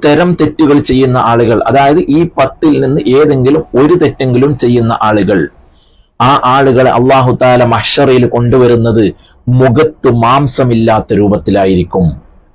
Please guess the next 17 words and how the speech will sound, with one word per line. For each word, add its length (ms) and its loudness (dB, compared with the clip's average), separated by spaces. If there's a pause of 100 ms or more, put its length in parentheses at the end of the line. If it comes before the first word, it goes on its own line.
(480)
നഊദു 400 0
ബില്ലാഹ്, 240 0
അല്ലാഹു 200 0
തആല 200 -4
കാത്ത് 280 -4
സലാമത്താക്കുമാറാവട്ടെ. 1200 -4 (100)
ആമീൻ 300 0
യാ 100 0
റബ്ബൽ 300 -2
ആലമീൻ. 360 -4 (720)
നമ്മുടെ 280 0
ഈ 60 2
സുന്ദരമായ 640 0
മുഖത്ത് 500 0
നിന്ന് 300 0 (280)
മാംസങ്ങളൊക്കെ 760 0
നീക്കിക്കഴിഞ്ഞാൽ 880 -2